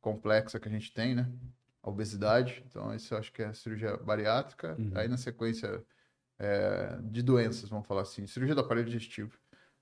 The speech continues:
Speaker 1: É, bastante vesícula, a gente opera muito.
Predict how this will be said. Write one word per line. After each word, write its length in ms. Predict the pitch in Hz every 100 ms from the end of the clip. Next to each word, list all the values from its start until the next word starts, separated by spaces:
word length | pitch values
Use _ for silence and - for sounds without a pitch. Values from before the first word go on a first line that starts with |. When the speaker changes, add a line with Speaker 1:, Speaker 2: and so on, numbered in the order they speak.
| _ -
Speaker 1:
É, 760 | 107 104 98 98 104 101 92 90
bastante 960 | 101 98 - 113 113 - 101 101 101 - - _
vesícula, 520 | 113 120 123 127 123 123
a 40 | 113
gente 140 | 101 92
opera 240 | - 107
muito. 340 | 101 104 -